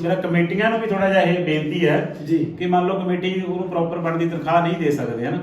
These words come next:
Speaker 2: ਜੀ।
Speaker 1: ਪਰ ਕਮੇਟੀਆਂ ਦੇ ਵਿੱਚ, ਸਮਾਜ ਦੇ ਵਿੱਚ ਪੰਜ ਸੱਤ ਦਸ ਬੰਦੇ ਇੱਦਾਂ ਦੇ ਬਹੁਤ ਵਧੀਆ, ਪ੍ਰਮਾਤਮਾ ਦੀ ਕਿਰਪਾ ਹੁੰਦੀ ਹੈ, ਬੜਾ ਕੁਛ
Speaker 2: ਹੁੰਦੇ ਆ।
Speaker 1: ਮਿਲਿਆ ਹੁੰਦਾ ਨਾ।
Speaker 2: ਜੀ।
Speaker 1: ਵੀ ਤੁਸੀਂ ਉਹਨਾਂ ਨੂੰ ਕੋਈ ਕੰਮ ਸ਼ੁਰੂ ਕਰਕੇ ਦੇ ਦਿਓ।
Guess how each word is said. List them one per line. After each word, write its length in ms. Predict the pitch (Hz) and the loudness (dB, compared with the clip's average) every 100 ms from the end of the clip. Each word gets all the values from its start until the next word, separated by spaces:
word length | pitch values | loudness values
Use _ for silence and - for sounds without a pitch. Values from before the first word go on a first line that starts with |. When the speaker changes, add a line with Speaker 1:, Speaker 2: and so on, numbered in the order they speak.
| - 147 | -6 -2
Speaker 2:
ਜੀ। 280 | 160 156 165 | 0 0 -2
Speaker 1:
ਪਰ 260 | 185 196 - - - - | -4 -4 -6 -14 -14 -8
ਕਮੇਟੀਆਂ 420 | 156 165 170 185 | -4 -2 -2 0
ਦੇ 80 | 180 | 0
ਵਿੱਚ, 240 | 180 170 | -2 -4
ਸਮਾਜ 460 | 170 165 151 151 151 | -6 -4 0 0 0
ਦੇ 100 | 165 | -4
ਵਿੱਚ 140 | 165 | -4
ਪੰਜ 180 | 160 147 | -6 -4
ਸੱਤ 160 | 156 | -4
ਦਸ 200 | 156 156 | -6 -8
ਬੰਦੇ 260 | 143 143 151 | -6 -2 -2
ਇੱਦਾਂ 200 | 147 151 | -2 -4
ਦੇ 80 | 151 | -4
ਬਹੁਤ 340 | 143 165 143 | 0 0 0
ਵਧੀਆ, 260 | 143 160 170 | 0 0 0
ਪ੍ਰਮਾਤਮਾ 440 | 156 147 143 139 | 0 -2 -2 -4
ਦੀ 60 | 143 | -4
ਕਿਰਪਾ 340 | 143 131 143 | -2 -2 -2
ਹੁੰਦੀ 200 | 135 127 | -2 -2
ਹੈ, 60 | 131 | -2
ਬੜਾ 160 | 127 | 0
ਕੁਛ 80 | - | 0
Speaker 2:
ਹੁੰਦੇ 160 | 156 139 | 2 2
ਆ। 20 | |
Speaker 1:
ਮਿਲਿਆ 160 | 127 127 | 0 -2
ਹੁੰਦਾ 180 | 123 | -2
ਨਾ। 160 | 151 - - 151 | -4 -4 -8 -8
Speaker 2:
ਜੀ। 120 | 147 147 | -4 -2
Speaker 1:
ਵੀ 100 | 180 | -2
ਤੁਸੀਂ 280 | 202 202 | -4 -4
ਉਹਨਾਂ 160 | 220 226 | -4 -2
ਨੂੰ 80 | 226 | 0
ਕੋਈ 140 | 226 | 2
ਕੰਮ 180 | 208 208 | 2 0
ਸ਼ੁਰੂ 260 | 233 220 214 | 0 2 4
ਕਰਕੇ 200 | - 180 | 2 2
ਦੇ 140 | 147 | 2
ਦਿਓ। 340 | 123 - - | 2 -2 -8